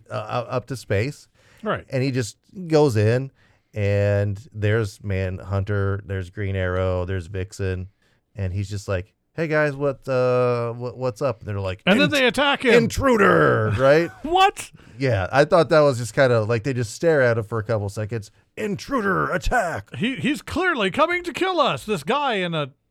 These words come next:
Speaker 2: jacket.
Speaker 1: I, I, I thought that was weird. I like the fact that the Ring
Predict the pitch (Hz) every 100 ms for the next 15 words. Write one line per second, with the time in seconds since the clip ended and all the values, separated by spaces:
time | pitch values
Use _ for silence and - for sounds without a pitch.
0 | _ - 262 269 - - - _ _ _
1 | _ _ _ _ - 120 123 127 90 139
2 | 131 151 127 - _ _ _ - 135 135
3 | 131 104 - _ _ _ _ _ 139 123
4 | 139 127 113 113 123 127 113 - 120 110
5 | - 98 107 104 135 135 123